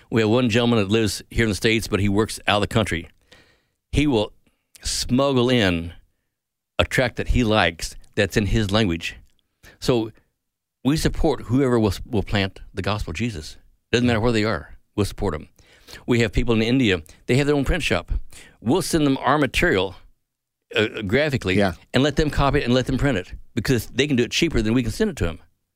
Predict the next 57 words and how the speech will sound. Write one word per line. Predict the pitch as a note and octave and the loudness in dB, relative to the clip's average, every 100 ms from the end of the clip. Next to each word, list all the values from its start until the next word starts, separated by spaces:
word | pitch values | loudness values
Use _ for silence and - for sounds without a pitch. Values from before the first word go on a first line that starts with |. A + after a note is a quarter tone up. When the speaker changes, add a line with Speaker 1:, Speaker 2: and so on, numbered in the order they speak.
| _ _ - | _ _ 0
Speaker 1:
Doesn't | G3 | 2
Speaker 2:
Yes. | |
Speaker 1:
matter | G#3+ A#3+ | 2 2
to | A3 | 2
me. | F3 | 0
Speaker 2:
Yeah. | A2 G2 F2 - | 0 0 -2 -4
Speaker 1:
It's, | B2+ - | -2 0
it | F3 | 0
doesn't, | E3 G#3 F#3 | 0 2 0
I | G3 | 0
don't, | E3 - _ - - | -4 -16 _ -10 -2
I | E3 | 0
don't, | A3+ C#3+ - | 0 -2 -2
I | F#3+ | -2
don't | F#3 - | 0 0
put | - | 2
my | C3 | 2
name | C#3 C#3+ A#2+ | 2 4 2
on | A#2 | 2
anything | C#3+ C3 A#2+ | 0 0 0
that | A2 | 0
I | |
write | G2 E2+ - - | 0 0 -2 -12
except | - A#2 A2 | -2 -2 0
my | |
letter. | A#2 F#2+ D2+ - - _ _ - - | 0 0 -2 -12 -20 _ _ -20 -6
All | G#2+ A2 | 0 0
the | |
tracks | - C#3 C3 | 2 0 0
I | C3+ | 2
write, | C3 C3+ _ _ _ _ _ _ _ _ _ - | 2 -2 _ _ _ _ _ _ _ _ _ 0
unless | A2 D#3+ D3+ | 2 2 0
it, | C#3+ C3+ | -4 -2
unless | C3 D#3 D3+ | 0 0 0
it's | D#3+ | -2
my | D3 | 0
testimony, | G3 F3 - E2 F#2 - - | 0 0 0 0 -2 -10 -2
then | A2 | 0
I | G#2 | 2
gotta | G#2+ G2 | 2 2
give | F#2+ - | 0 -2
credit | F3 D3+ | -2 0
to | - | -2
it. | E2+ - | -6 -4
Speaker 2:
Right. | F#2+ F2+ E2+ _ _ _ - | -2 -2 -4 _ _ _ -2
Speaker 1:
But | A2+ - _ _ _ _ - | -2 -2 _ _ _ _ -4
I | C#3+ F3 | -2 0
don't | B2 | 0
want | A#2+ | 0
credit. | - A2 F2+ - | 0 -2 -2 -4
I | G#2+ | -2
want | G2 F#2 | 0 -2
God | F2 A#2 A2 G2+ F2+ | 0 2 2 0 -4
to | - | -4
receive | - F2 | -2 0
the | |
glory. | E2+ D#2 - - | 0 -4 -6 -16